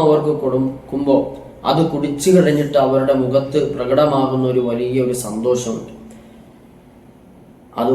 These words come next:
വലിയൊരു നന്മയാണ്. വിശക്കുന്നവർക്ക് ഭക്ഷണം കൊടുക്കുക, ദാഹിക്കുന്നവർക്ക് ജലപാനം കൊടുക്കുക എന്ന് പറയുന്നത് വലിയ നന്മയാണ്. നബി സല്ലല്ലാഹു അലൈഹി വസല്ലമ തങ്ങൾ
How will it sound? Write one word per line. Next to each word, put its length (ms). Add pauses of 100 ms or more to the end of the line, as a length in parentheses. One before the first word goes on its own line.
വലിയൊരു 680
നന്മയാണ്. 560
വിശക്കുന്നവർക്ക് 920
ഭക്ഷണം 420
കൊടുക്കുക, 360 (240)
ദാഹിക്കുന്നവർക്ക് 840 (140)
ജലപാനം 600
കൊടുക്കുക 400 (220)
എന്ന് 240
പറയുന്നത് 480 (760)
വലിയ 220 (100)
നന്മയാണ്. 500 (460)
നബി 220
സല്ലല്ലാഹു 540
അലൈഹി 200
വസല്ലമ 480 (140)
തങ്ങൾ 180